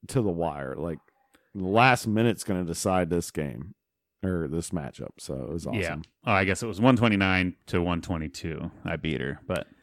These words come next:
Speaker 1: Uh, yeah, because your, your tight end caught a few more catches and
Speaker 2: Right.
Speaker 1: stuff like that. But yeah.
Speaker 2: But yeah, yeah, like, it was, and I didn't even watch the Monday night game, uh, 'cause I had to work the next day. So I, you know, before I went to bed, I called her. I'm like, "Yeah, I mean, I guess go Cowboys. We both have a Cowboy plan, and, uh, you know,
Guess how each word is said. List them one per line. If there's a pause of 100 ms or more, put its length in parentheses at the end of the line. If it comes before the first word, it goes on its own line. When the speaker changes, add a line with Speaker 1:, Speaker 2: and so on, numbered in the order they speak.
(520)
Speaker 1:
Uh,
yeah,
because
your,
your (260)
tight
end
caught
a
few
more
catches
and
Speaker 2:
Right.
Speaker 1:
stuff
like
that.
But (260)
yeah. (600)
Speaker 2:
But
yeah,
yeah,
like,
it
was,
and
I
didn't
even
watch (120)
the
Monday
night
game, (120)
uh,
'cause
I
had
to
work
the
next
day. (460)
So
I,
you
know,
before
I
went
to
bed,
I
called
her.
I'm
like,
"Yeah,
I
mean,
I
guess
go
Cowboys.
We
both
have
a
Cowboy
plan,
and,
uh,
you
know,